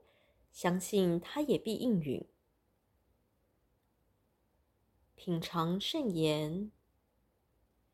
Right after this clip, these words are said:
愿主耶稣基督光照你们心灵的眼目，为叫你们认清他的宠召有什么希望。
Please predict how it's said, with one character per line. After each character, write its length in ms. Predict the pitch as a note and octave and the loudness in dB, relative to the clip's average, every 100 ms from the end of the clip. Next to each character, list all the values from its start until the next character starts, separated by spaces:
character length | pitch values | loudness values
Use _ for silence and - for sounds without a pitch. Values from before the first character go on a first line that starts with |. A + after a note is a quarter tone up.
| _ _ _ | _ _ _
愿 200 | A3+ G3+ | 2 2
主 220 | F#3+ D#3 | 0 -2
耶 220 | D#3 F#3+ | 0 0
稣 180 | F#3 F#3 | 0 -2
基 220 | F3+ F#3 | -2 -2
督 260 | F3+ F3 F3+ | 0 2 2
光 240 | F3+ B3+ | 0 -2
照 280 | C4 C4+ F#3 | -2 0 0
你 120 | D#3+ | 0
们 240 | D3 D#3 G#3 | -2 -2 -2
心 320 | - F#3 F3+ | -4 -2 0
灵 160 | D#3+ C#3+ | 0 -2
的 80 | |
眼 220 | F#3 G3+ D3 | -2 -2 -2
目， 400 | E3+ F3 D#3 - _ _ _ _ _ _ _ - | 0 0 0 -6 _ _ _ _ _ _ _ -2
为 120 | E4+ | 0
叫 200 | D#4+ C4 | 2 2
你 100 | F#3+ | 4
们 160 | F3+ | 2
认 200 | A#3+ C#4 | 4 2
清 440 | G#3+ - A#3+ A#3+ A#3+ | 0 -2 -2 0 -2
他 200 | - D#4+ | -4 -2
的 100 | C4 | 0
宠 260 | - D#3 | -2 -8
召 380 | D3+ A#3+ B3 B3+ | -4 2 4 2
有 260 | A#3+ D#3 C#3+ | 2 0 0
什 200 | - - | -4 -4
么 120 | E3 | -4
希 280 | F3+ - E3 | -4 -4 -4
望。 360 | E3+ E3 - | 0 0 -2